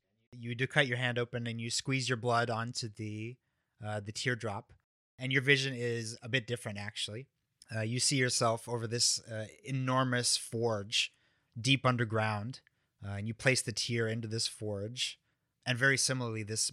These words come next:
mist pours up into the air. Uh, through the flume, you can see the sky turning red, and the dwarves around this forge all grow fangs as well.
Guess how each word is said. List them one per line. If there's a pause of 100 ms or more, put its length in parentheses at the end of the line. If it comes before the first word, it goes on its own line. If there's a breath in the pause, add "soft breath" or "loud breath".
(100)
mist
pours
up
into
the
air. (560)
Uh,
through
the
flume,
you
can
see
the
sky
turning
red, (400)
and
the (100)
dwarves
around
this
forge (140)
all
grow
fangs
as
well.